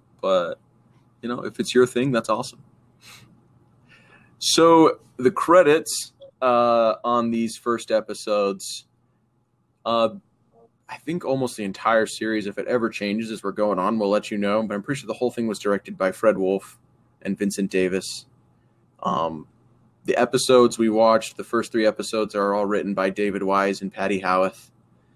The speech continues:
For this series, we've got Rob Paulson on Raphael,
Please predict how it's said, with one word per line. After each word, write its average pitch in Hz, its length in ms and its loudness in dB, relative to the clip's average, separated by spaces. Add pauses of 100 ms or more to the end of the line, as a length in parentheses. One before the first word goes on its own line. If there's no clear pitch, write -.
(220)
For 110 100 -2
this 101 200 0
series, 107 360 4
we've 98 140 -2
got 98 260 2
Rob 107 280 2
Paulson 117 360 0
on 110 140 2
Raphael, 110 800 2